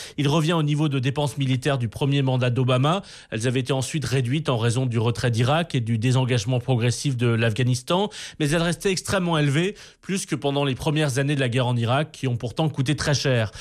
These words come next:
Ces dépenses supplémentaires seront affectées au Pentagone, mais aussi aux agences de renseignement comme la C I A et la sécurité intérieure.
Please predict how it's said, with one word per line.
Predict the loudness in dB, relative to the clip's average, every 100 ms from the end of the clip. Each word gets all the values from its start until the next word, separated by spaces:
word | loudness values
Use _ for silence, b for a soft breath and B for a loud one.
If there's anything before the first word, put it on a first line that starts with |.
| B -4
Ces | 0
dépenses | 0 0 -2
supplémentaires | -2 -4 0 0 0 0 0
seront | 0 0 0
affectées | 0 -2 0 0 0 B -6
au | 0
Pentagone, | 0 0 0 0 0 -2
mais |
aussi | -4 -2 -2
aux | 0
agences | 0 0 -2
de | -2
renseignement | 0 -2 0 0 0
comme | 0 0
la |
C | 0 0
I | 2 2
A | 2 -2 B B -2
et |
la | -2
sécurité | 0 -2 -2 -2 0 0
intérieure. | 0 0 2 2 0